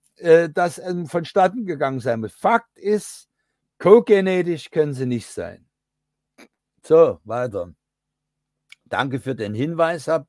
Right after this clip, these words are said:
Pössl. <laughs> Ich verstehe schon, ich, äh, ich muss darüber bloß schmunzeln. Wie sieht das mit Magnetfeldern aus? Haben die Einfluss auf die Ringe? Äh, auf die dichten Ringe nicht.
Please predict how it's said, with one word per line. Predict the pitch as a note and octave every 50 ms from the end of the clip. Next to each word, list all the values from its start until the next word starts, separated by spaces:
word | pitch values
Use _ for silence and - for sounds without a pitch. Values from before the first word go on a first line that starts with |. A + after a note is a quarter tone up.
| _
Pössl. | _ - D#3+ F3 D#3+ E3+ E3+ E3+ - _ _ _ _ _ _ _ _ _ _ -
<laughs> | - A#2+ - - - - _ _ _ _ _ _ _ _ -
Ich | C3 A#2+ -
verstehe | - D#3 D3 - - D#3+ E3 E3+ D#3+
schon, | - - C#3 B2+ B2
ich, | A2 - - _
äh, | - C#3+ C#3 B2 A#2+ B2+ B2 A2+ A2 A2 A#2 A#2
ich | A2+ - - _
muss | F3 C3+ A#2 A#2+ B2+ - -
darüber | A#2+ A2+ A2+ A2+ A2 A2
bloß | A2+ A#2 G#2
schmunzeln. | - - A2 G#2+ G2 F#2+ F#2+ _ _ _ _ _ _ _ _ _ _ _ _ _ _ _ _
Wie | _ C#3+ C#3 C#3
sieht | C3+ C3 F#3 F#3+ F#3
das | G3 F#3+ D3 D#3+
mit | F3+ F#3 E3 E3+
Magnetfeldern | E3 D#3 D3+ C#3+ D3 D#3+ F3 F#3 - - E3+ E3 D#3 C#3+ C#3 C3+
aus? | B2+ A#2+ A#2 A2+ G#2 - - - _ _ _ _ _ _ _ _ _ _
Haben | _ - C3 D#3+ F3+ F3
die | F3+ F3
Einfluss | E3 G3 G3+ F3 G#3+ F#3 D#3+
auf | G3
die | E3 E3
Ringe? | D3 C3+ B2+ A#2+ G#2+ F2+ - _ _ _ _ _ _ -
Äh, | E3+ D#3+ D#3+ E3+ F3 - - -
auf | F#3 G3 E3+
die | - - G#3+ G3 F#3+ G3 G3 F#3 - - _ _ _ _ _ _ _ _ _ _ E3+ E3 _ - D#3+ -
dichten | - A#3+ B3+ G3+ - - - B3
Ringe | G3+ F#3 F#3+ G3 G3 G3 F#3+ F3+
nicht. | F#3 F3+ E3 - - - - -